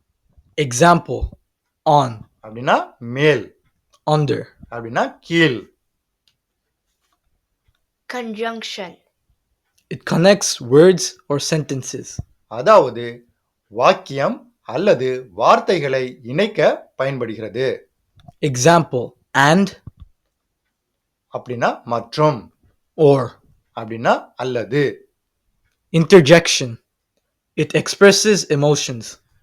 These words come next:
Speaker 2: அதாவது, உணர்வுகளை வெளிப்படுத்துகிறது.
Speaker 1: Example, oh no.
Speaker 2: அப்படின்னா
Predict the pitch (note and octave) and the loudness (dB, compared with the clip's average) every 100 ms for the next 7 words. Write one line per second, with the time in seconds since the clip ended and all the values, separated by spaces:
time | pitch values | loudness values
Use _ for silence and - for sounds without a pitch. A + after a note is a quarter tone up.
0 | _ B2 D#3+ E3+ B2+ A#2+ A#2 - _ _ | _ -2 4 4 2 -4 -8 -12 _ _
1 | - C3 A3 B3+ A#3 E3 C#3+ C3+ C3 _ | -12 0 4 4 4 0 0 -4 -10 _
2 | C#3 F3+ F3+ D3 C#3+ A#2 A#2 G#2 A#2+ G#2 | -8 -6 -2 -2 -2 -8 -8 -8 -8 -8
3 | - _ _ _ _ _ _ _ _ _ | -14 _ _ _ _ _ _ _ _ _
4 | _ - D3 A#2+ E3+ F3 - A#2+ A2 _ | _ -6 -4 0 4 2 0 -8 -8 _
5 | _ _ _ _ - D3+ F3 F3+ F3+ F3+ | _ _ _ _ 0 6 6 6 4 4
6 | A2+ - _ B2+ A#2+ A#2+ A#2+ B3 - | 0 -12 _ -14 -12 -8 -4 -4 -6